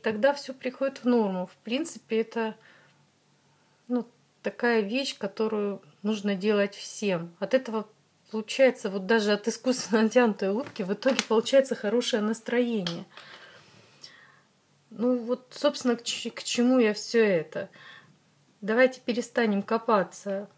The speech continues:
в прошлом, в причинах.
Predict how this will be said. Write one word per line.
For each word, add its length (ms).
в 1000
прошлом, 600
в 120
причинах. 760